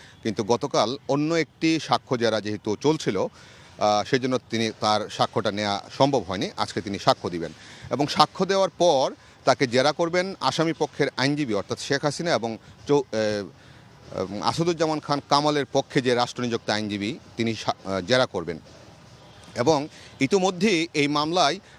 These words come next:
ছিচল্লিশ জন সাক্ষী সাক্ষ্য দিয়েছেন এবং ছিচল্লিশতম সাক্ষী হিসাবে সাক্ষ্য দিয়েছেন আমার দেশ পত্রিকার সম্পাদক মাহমুদুর রহমান এবং তাকে আজ, গতকাল থেকে আজকে পর্যন্ত জেরা করেন আসামি পক্ষের আইনজীবী। জেরায়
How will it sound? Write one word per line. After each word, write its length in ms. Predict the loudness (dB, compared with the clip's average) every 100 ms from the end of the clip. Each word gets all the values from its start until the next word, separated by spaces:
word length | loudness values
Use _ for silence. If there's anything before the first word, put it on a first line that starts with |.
| -4
ছিচল্লিশ 440 | 0 2 2 2 0
জন 120 | -2
সাক্ষী 360 | 2 0 0
সাক্ষ্য 300 | -2 -2 0
দিয়েছেন 400 | -2 -4 -2 -4
এবং 240 | -2 -2 0
ছিচল্লিশতম 560 | 0 0 0 0 -4 -2
সাক্ষী 320 | -2 -2 -4
হিসাবে 360 | -2 0 0 -4 -10 -18 4
সাক্ষ্য 360 | 4 4 0
দিয়েছেন 380 | 0 -2 -2 -6 -2
আমার 280 | 0 0
দেশ 160 | 0 -4
পত্রিকার 360 | -4 -4 -4 -2
সম্পাদক 500 | -4 -2 0 0 -4 -12 -12 0
মাহমুদুর 400 | 2 2 -2 -2
রহমান 340 | -2 -2 -4 -6 -20 -6
এবং 340 | 0 0 -2 -6 2
তাকে 380 | 2 4 0 0 0
আজ, 140 | 0 2
গতকাল 360 | 2 2 2 0
থেকে 280 | 0 0 0
আজকে 300 | 0 -2 -4
পর্যন্ত 520 | -2 -2 -2 -2 -2 -4 -16 -8 2
জেরা 220 | 4 4
করেন 380 | 2 -2 -4 -8 -16 -8
আসামি 300 | -2 0 0
পক্ষের 320 | 0 -4 -2 -2
আইনজীবী। 340 | -2 -8 -10 -14 -20 -20 -20 -14 -2
জেরায় 460 | 4 4 4 0